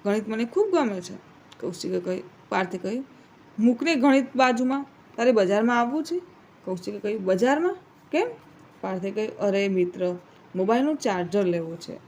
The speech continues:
કૌશિકે કહ્યું, "ચાર્જર તો મારે પણ લાવવાનું છે." પાર્થે કહ્યું, "તો ચાલ, તું પણ ખરીદજે." કૌશિક કહે, "લે,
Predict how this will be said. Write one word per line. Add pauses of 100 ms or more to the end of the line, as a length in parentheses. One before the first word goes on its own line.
(220)
કૌશિકે
કહ્યું,
"ચાર્જર
તો
મારે
પણ
લાવવાનું
છે." (1400)
પાર્થે
કહ્યું, (1700)
"તો
ચાલ,
તું
પણ
ખરીદજે." (320)
કૌશિક
કહે,
"લે,